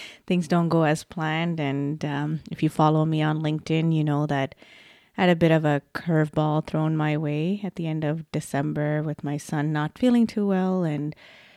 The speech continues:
just, you know, the busyness of life. And so I gave myself permission to just stop everything I was doing, although, you know, it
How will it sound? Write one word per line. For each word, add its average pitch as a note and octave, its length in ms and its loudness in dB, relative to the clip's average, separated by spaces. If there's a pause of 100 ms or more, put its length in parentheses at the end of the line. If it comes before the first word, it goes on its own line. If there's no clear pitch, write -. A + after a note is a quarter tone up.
(540)
just, - 400 -2
you G#3+ 60 -2
know, E3+ 160 2
the E3 80 2
busyness D#3+ 540 2
of D#3+ 120 -2
life. D#3 380 -4
And D3+ 160 -6
so C3+ 320 -4
I C#3 420 -4 (480)
gave D3 160 -8
myself D#3 420 -4
permission E3 680 -2
to D#3 680 0 (180)
just - 280 -8
stop - 520 -6 (180)
everything D#3+ 360 -2
I D#3+ 60 -2
was D#3+ 160 -2
doing, E3 420 2
although, D3 340 0
you D3 100 -2
know, C#3 160 -4
it D3 260 -8